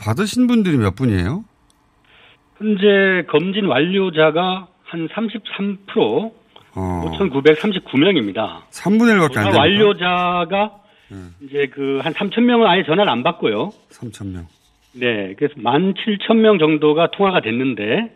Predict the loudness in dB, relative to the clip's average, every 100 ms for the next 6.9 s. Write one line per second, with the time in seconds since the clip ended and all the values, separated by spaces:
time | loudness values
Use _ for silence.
0 | -8 -6 -6 -10 -18 -18 -6 -2 0 0
1 | 2 2 0 -2 -2 -2 0 0 2 2
2 | 2 2 2 2 2 0 -8 _ -2 0
3 | 0 0 0 0 -2 -4 -8 -8 -4 -2
4 | -2 -6 -18 -20 -20 _ -8 -6 -6 -4
5 | 0 2 4 2 2 0 0 0 0 0
6 | 0 0 -2 -4 -8 -6 -6 -6 -12